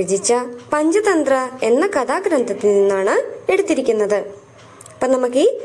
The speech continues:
story എന്താണെന്ന് മനസ്സിലാക്കാം. ആസിത് കസ്മിഷിത് അധിഷ്ഠാനേ ജീർണധനോ നാമ വർണ്ണിക പുത്ര. ഉണ്ടായിരുന്നു ഒരിടത്തൊരിടത്ത് അധിഷ്ഠാനെ സ്ഥലത്ത് ആ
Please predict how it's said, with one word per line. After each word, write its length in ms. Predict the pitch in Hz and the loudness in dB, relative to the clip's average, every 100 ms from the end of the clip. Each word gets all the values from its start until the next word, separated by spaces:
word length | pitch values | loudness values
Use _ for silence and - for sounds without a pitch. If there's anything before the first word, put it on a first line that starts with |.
| - - | -10 -2
story 340 | 254 226 233 202 | 0 2 0 2
എന്താണെന്ന് 540 | 247 285 214 196 247 587 - - - - 196 | 0 0 0 0 0 0 -4 -16 -20 -6 -4
മനസ്സിലാക്കാം. 600 | 196 - 190 185 190 180 - - - - - - _ _ - - _ 330 | -2 -2 -4 -4 -6 -8 -12 -20 -20 -20 -20 -20 _ _ -20 -20 _ -2
ആസിത് 540 | 381 539 - 403 403 320 320 330 - 262 | 0 0 0 0 0 0 0 -4 -6 -4
കസ്മിഷിത് 720 | 254 254 320 320 302 302 - - 226 | -2 2 2 2 0 0 -4 -10 -4
അധിഷ്ഠാനേ 760 | 220 403 403 403 320 247 226 233 233 240 220 | 0 0 0 -2 0 0 0 0 -2 -4 -2
ജീർണധനോ 640 | 269 330 392 330 302 262 226 208 | 2 4 4 2 0 0 -2 -2
നാമ 260 | 202 196 233 440 277 220 | -2 -2 -2 -2 -2 -2
വർണ്ണിക 440 | 208 202 208 254 392 370 | -2 -2 -4 -4 -4 -4
പുത്ര. 260 | - 226 208 190 - - - - 233 | -4 -4 -4 -4 -12 -20 -20 -8 -2
ഉണ്ടായിരുന്നു 800 | 240 226 214 214 208 202 214 262 480 - - - 453 | 0 0 0 0 0 0 0 0 0 -2 -10 -4 0
ഒരിടത്തൊരിടത്ത് 1080 | 427 349 262 247 196 202 208 233 - 302 339 359 - - - | 2 2 -2 -4 -2 0 0 -2 -2 0 0 -4 -12 -12 -6
അധിഷ്ഠാനെ 680 | 302 285 - 269 226 196 170 185 | -4 -4 -4 -4 -4 -4 -6 -8
സ്ഥലത്ത് 560 | - 202 208 208 - 285 320 320 - - | -6 -2 -2 -2 0 0 0 -6 -16 -12
ആ 20 | 269 | -4